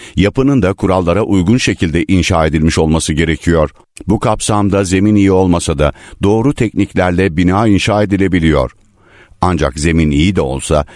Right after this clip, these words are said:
kurallara aykırı inşa edilen yapılar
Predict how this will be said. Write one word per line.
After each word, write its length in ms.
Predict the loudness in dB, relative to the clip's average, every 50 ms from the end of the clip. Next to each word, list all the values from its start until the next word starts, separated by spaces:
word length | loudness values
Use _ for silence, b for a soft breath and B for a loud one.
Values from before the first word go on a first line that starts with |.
| B B B
kurallara 500 | -2 0 0 0 0 0 0 0 0 -2
aykırı 460 | -2 -2 -2 -2 -2 -2 -2 -2 0
inşa 380 | 0 0 0 0 0 0 0 0
edilen 320 | 0 0 -2 0 0 0
yapılar 460 | 0 0 0 0 -2 0 0 -2 -2